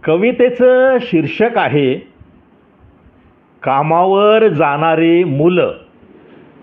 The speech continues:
"मी सकाळी शुद्ध हवेत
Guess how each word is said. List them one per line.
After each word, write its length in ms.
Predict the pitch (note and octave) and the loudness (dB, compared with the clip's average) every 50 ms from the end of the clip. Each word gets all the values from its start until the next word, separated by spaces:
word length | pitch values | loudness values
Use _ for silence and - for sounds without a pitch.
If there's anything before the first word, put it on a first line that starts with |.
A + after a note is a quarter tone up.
| - - - - - - - - _ _ _ _ _ _ _ _ _ _ _ B3 A#3 A3+ A3+ A3 _ _ _ _ _ _ _ _ _ _ G#3 G3+ G3 - - - _ _ _ _ _ _ _ _ _ _ _ _ _ _ _ _ _ - _ _ _ - | -20 -20 -20 -20 -20 -20 -20 -20 _ _ _ _ _ _ _ _ _ _ _ _ _ -20 -20 -20 _ _ _ _ _ _ _ _ _ _ -20 -20 -20 -20 -20 -20 _ _ _ _ _ _ _ _ _ _ _ _ _ _ _ _ _ -20 _ _ _ -14
"मी 800 | G#2+ G2+ G#2 A2+ B2+ C#3+ D#3+ F3+ G3 G#3 G#3 G#3+ G#3+ A3 A#3 A#3+ B3 - - - _ _ _ _ _ _ _ _ _ - - - - | -10 -8 -6 -4 -2 0 0 2 2 2 2 2 2 2 0 -2 -4 -8 -14 -20 _ _ _ _ _ _ _ _ _ -20 -20 -12 -6
सकाळी 920 | - C#3 C3+ - - F3+ G3 G#3 G#3 G3 E3 C#3+ C3+ C#3 E3 G3 - - - _ _ _ _ _ _ _ _ _ _ _ _ _ _ _ _ _ | -6 -6 -4 -4 -2 0 2 2 2 0 0 -2 0 0 0 -2 -4 -8 -20 _ _ _ _ _ _ _ _ _ _ _ _ _ _ _ _ _
शुद्ध 600 | - - - - - - G#3+ B3 G#3 F3 D#3+ F3+ | -16 -12 -12 -8 -4 -2 -2 -2 -2 -4 -4 -2
हवेत 600 | B3+ C4+ B3 G3+ F#3 D#3+ D#3 E3 E3 D3+ C#3+ D3 | 0 0 0 0 -2 -2 0 0 0 0 0 -2